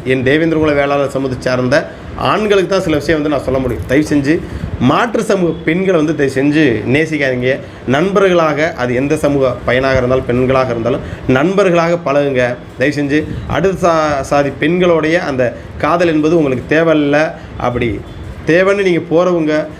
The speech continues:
இது போன்ற பல இன்னல்களை சந்திக்க நேரிடும் ஒரு சிலரால. அதனால நீங்கள் தான் உங்களை பாதுகாத்துக்கணும். அதனால இது போன்ற கொடூரமான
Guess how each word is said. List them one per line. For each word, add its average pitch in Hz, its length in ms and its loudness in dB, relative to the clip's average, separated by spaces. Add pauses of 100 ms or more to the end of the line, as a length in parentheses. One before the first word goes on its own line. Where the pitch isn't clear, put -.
(120)
இது 151 180 2
போன்ற 165 340 2
பல 147 200 0
இன்னல்களை 151 580 2
சந்திக்க 147 520 2
நேரிடும் 156 560 0 (280)
ஒரு 135 200 2
சிலரால. 135 500 2
அதனால 143 460 0 (360)
நீங்கள் 185 420 2
தான் 190 280 0
உங்களை 151 340 2
பாதுகாத்துக்கணும். 123 840 0
அதனால 127 280 2
இது 139 220 0
போன்ற 180 520 2 (440)
கொடூரமான 185 720 4